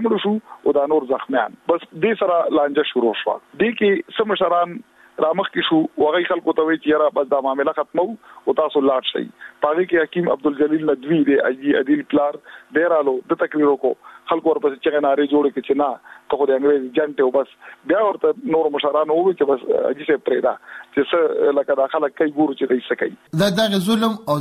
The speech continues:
Speaker 2: زبردستۍ په رد عمل کې د جلوس ځینې ګډونوالو د فوز دغه ګاډي ته اور ورته کړو او یو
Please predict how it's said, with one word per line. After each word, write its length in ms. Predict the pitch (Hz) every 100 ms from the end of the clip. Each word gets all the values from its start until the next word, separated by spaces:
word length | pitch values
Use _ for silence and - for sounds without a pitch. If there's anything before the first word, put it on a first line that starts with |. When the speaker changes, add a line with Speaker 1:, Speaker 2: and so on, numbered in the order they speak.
| 139
Speaker 2:
زبردستۍ 680 | 139 139 127 139 139 156 156 156
په 100 | 135 135
رد 200 | 127 135 131
عمل 260 | 156 196 185
کې 260 | 202 196 151
د 120 | 131
جلوس 300 | 135 147 147 127
ځینې 200 | 147 147 123
ګډونوالو 600 | 135 131 139 165 202 214 214 160
د 100 | 190 -
فوز 280 | 220 226 185 160
دغه 160 | 147 135 147
ګاډي 240 | 143 131 139
ته 60 | 127 156
اور 120 | 156 151 131 139
ورته 340 | 196 196 208 202
کړو 160 | 202 208 208 143
او 80 | 139
یو 80 | 139